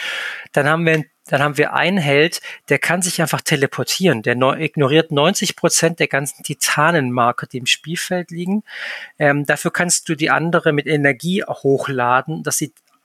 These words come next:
zwei, drei starke Treffer brauchen, um Titanen niederzuschlagen. Jeder Held bringt eine völlig neue strategische Option mit ins Spiel. Und das sorgt dafür, dass ich als Spieler immer das Gefühl habe, ich war gerade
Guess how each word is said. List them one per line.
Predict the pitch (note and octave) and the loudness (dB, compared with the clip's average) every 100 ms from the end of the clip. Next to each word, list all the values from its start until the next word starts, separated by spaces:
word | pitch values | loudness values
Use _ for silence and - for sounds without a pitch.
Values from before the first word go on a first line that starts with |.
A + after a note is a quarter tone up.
| _ _ _ | _ _ _
zwei, | - - C#3+ | -4 2 2
drei | E3 C3+ C3+ D3 | 2 0 0 2
starke | - D3+ C#3+ C#3+ | 4 2 0 -4
Treffer | - D3 D#3+ | -6 -2 -2
brauchen, | - D3 C3+ C#3+ | 0 2 2 0
um | C3 | -2
Titanen | C3+ C#3 C3+ C#3 | -2 0 0 0
niederzuschlagen. | C#3 C3 C3 - A2 A2 G#2 _ _ - - - - - - - _ _ _ _ _ _ _ | -2 -2 -2 -2 -6 -8 -16 _ _ -20 -18 -16 -14 -14 -16 -20 _ _ _ _ _ _ _
Jeder | C#3+ E3 A3+ | -2 2 4
Held | F3 D#3 E3 G3 - | 4 4 4 2 -2
bringt | D#3 D#3+ - | 0 0 -2
eine | D#3 | -4
völlig | - - G3 G#3 - | -2 2 4 4 2
neue | E3 D3 D3 F3 | 0 2 4 2
strategische | - - C#3 - E3+ E3 C#3 C#3+ | 0 0 -2 -2 -4 0 2 2
Option | - - - D#3 D#3+ D3 | 0 -2 -2 2 2 2
mit | C3+ C3 | -2 -2
ins | A#2+ | 0
Spiel. | - - D3 A2+ G2 _ _ _ - - - - _ | -2 -2 -6 -6 -10 _ _ _ -16 -16 -16 -20 _
Und | D3 C#3+ | -4 0
das | F3+ - | 2 4
sorgt | E3+ E3 E3 | 4 4 0
dafür, | - - D#3 | -2 -2 0
dass | D3 D#3 | 0 -2
ich | - | -2
als | C#3 - | -2 0
Spieler | - - F#3 G3+ C#3+ C#3 F3 - - - | -2 -2 -6 0 4 4 2 -2 -18 -4
immer | G3 G#3 G3+ | 2 4 6
das | F3 - | 4 0
Gefühl | D#3+ - F3+ F#3 D#3+ | -4 -4 -2 -2 2
habe, | C#3 C3+ D3 - | 2 2 -4 -4
ich | C3+ - | -6 2
war | D#3+ C#3+ | 2 4
gerade | C#3+ B2 B2 C3 D3 C3+ C3+ | 0 2 2 2 2 2 2